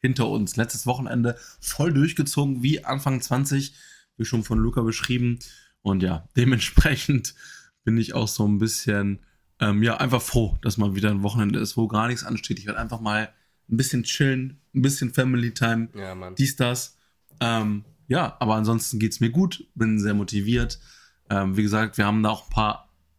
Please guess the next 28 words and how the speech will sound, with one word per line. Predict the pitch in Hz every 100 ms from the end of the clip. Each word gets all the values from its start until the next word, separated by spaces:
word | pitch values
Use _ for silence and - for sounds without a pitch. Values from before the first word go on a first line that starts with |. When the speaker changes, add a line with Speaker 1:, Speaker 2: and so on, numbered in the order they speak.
| _ _ _
Speaker 1:
coole | - - 165
Ereignisse | 120 110 120 131 - 120 - 117 -
hinter | - 113 143 147 -
uns | 135 135 131 - -
und | 117 110 107 107 104 101
selbstverständlich | - 110 139 - - 117 110
einiges | 113 117 110 -
zu | -
berichten. | 104 104 147 - 135 131 - - - - - _ _
Auch | _
mal | 110 104
wieder | 104 107 107 -
so | 104
ein | 101
bisschen | 117 - 113 107
aus | 110 -
der | 101
Live-Auftritt-Welt | 95 98 131 143 - 104 - - - 101 117 131
und, | 107 101 95 104
ähm, | 95 95 92 - -
haben | 98
auch | 110 -
unseren | 101 - 113 110 101
Teil | 104 101
sozusagen | 95 107 95
vom | 143
Festival | - 110 107 110 104
Sommer, | - 107 101